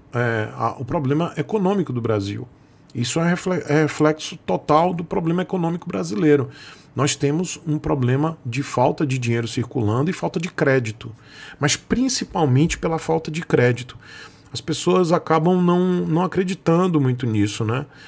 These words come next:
Pensando que é um problema somente que as montadoras não querem trazer. Não é isso, cara. É um problema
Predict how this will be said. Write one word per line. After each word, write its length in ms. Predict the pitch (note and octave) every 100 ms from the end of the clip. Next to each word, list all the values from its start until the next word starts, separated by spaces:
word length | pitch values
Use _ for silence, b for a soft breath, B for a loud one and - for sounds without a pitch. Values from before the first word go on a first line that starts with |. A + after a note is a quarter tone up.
| B
Pensando 480 | - B2+ B2+ C3+ D3+
que 200 | D3+ C#3
é 80 | C#3
um 120 | D3
problema 500 | D3+ D#3+ C3 D3 E3
somente 720 | D#3+ G3+ E3+ E3+ G3 A3 A3 - _ - -
que 80 | -
as 80 | F#3+
montadoras 500 | G#3 G3+ G3 F#3 G#3+
não 140 | C4
querem 300 | - D#3+ D#3+
trazer. 480 | C3 A#2 G2+ G2+ G2 -
Não 320 | B2 C#3+ A#3
é 60 |
isso, 320 | F#3+ C3 - -
cara. 300 | G#2 A2 -
É 60 |
um 100 | A2+
problema 460 | C#3+ E3 C3 E3+ E3+